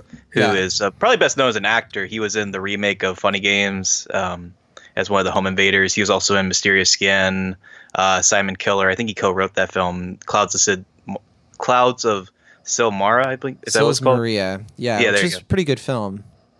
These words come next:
Speaker 1: Yeah, no, I like those films as well. But, um, yeah, he also made a film a couple years ago. I think he was, like, twenty-six when he made it. So he's about our age. Um,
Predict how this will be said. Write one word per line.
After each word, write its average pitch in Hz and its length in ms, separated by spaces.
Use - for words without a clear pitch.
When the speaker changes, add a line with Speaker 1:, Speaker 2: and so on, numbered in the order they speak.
Speaker 1:
Yeah, 110 240
no, 127 140
I 139 60
like 135 180
those 107 360
films 101 280
as - 80
well. 104 200
But, 107 200
um, 101 440
yeah, 147 200
he 143 100
also 160 160
made 143 220
a 117 80
film 120 420
a - 20
couple 165 220
years 123 220
ago. 95 500
I 107 80
think 139 160
he 220 60
was, 131 100
like, 95 140
twenty-six 104 500
when 95 100
he 92 60
made 92 160
it. 90 120
So - 80
he's 110 100
about 110 260
our 113 160
age. 98 320
Um, 98 600